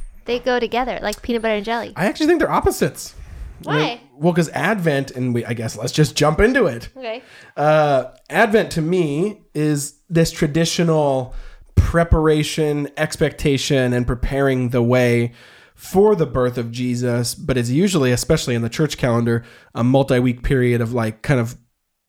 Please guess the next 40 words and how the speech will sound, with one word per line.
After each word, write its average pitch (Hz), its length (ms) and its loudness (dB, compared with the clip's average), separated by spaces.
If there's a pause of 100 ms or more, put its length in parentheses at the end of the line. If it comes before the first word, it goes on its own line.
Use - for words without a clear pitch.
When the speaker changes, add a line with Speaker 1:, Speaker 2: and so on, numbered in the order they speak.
Speaker 2:
being, 127 540 -2
uh, 113 380 -2 (800)
what's 123 300 -6
the 117 80 -2
word? 110 280 -2
Being 123 260 2
not 131 200 0
serious. 127 520 2 (140)
Well, 175 120 4
I 202 140 2
mean, 196 80 2
that 190 100 2
can 170 80 -2
be 147 40 0
a 131 60 2
word, 120 180 0
but, 135 60 0
like, 123 180 -2 (200)
contemplative 123 1000 0
of 117 340 0
the 117 400 0
darkness, 113 540 -2
kind 131 240 -2
of 120 60 2
looking 127 200 0
at 120 80 -4
the 127 60 -6
darkness 117 420 -4
seriously, 120 760 0
understanding 127 520 0
what 123 100 0
that 120 100 0
Speaker 1:
Mm. - 40 -2
Speaker 2:
darkness 113 340 -2
is 135 160 2
that 127 80 -8
Jesus 123 320 -8
was 120 100 -6
born 123 220 -4
into, 151 380 0